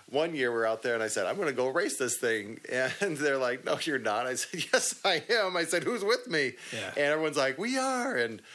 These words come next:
Speaker 1: I think, I, no, not the, not the first year. I was the only one to do it, and I went out, and I fucking did it. And,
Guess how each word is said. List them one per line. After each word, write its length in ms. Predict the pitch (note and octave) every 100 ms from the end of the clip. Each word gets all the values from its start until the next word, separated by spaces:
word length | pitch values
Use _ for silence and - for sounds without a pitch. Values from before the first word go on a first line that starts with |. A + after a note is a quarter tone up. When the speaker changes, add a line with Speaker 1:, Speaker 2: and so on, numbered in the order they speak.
| - -
Speaker 1:
I 80 | -
think, 320 | C3+ G3+ A3+ A3 - - -
I, 200 | D3+ - - -
no, 240 | F3+ F3+ F3+
not 240 | F3+ F3+
the, 80 | F3+
not 220 | E3+ G3
the 80 | G#3
first 320 | - E3 D3
year. 140 | - A2+
I 100 | B2+
was 140 | C#3+
the 80 | D3
only 160 | C#3 C#3
one 200 | C3 B2+
to 60 | B2+
do 180 | A#2 A2
it, 160 | A2
and 120 | A#2 A2+
I 60 |
went 220 | A#2+ C3
out, 300 | A#2 G#2 A2
and 100 | A2+
I 60 | G#2
fucking 360 | - C3+ D3 B2
did 180 | G#2+
it. 240 | G2+ G#2+ - - - - - -
And, 640 | G2+ G2+ G2 G2 G2 G2